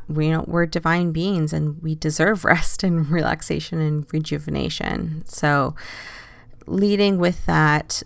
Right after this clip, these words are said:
um, is really important to the king here.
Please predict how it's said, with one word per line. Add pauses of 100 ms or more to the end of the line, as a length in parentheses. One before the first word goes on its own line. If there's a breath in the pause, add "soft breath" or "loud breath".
um, (300)
is
really
important
to (100)
the
king
here.